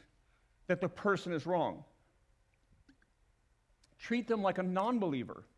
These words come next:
That's what it's saying. Gentile, tax collector. So you must talk to someone. You can't gossip.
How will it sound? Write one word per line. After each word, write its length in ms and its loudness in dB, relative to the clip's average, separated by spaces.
That's 140 0
what 60 4
it's 100 2
saying. 320 0
Gentile, 480 2
tax 160 4
collector. 360 -2
So 320 4
you 160 2
must 400 4
talk 320 4
to 80 0
someone. 500 -2
You 100 2
can't 420 -2
gossip. 440 2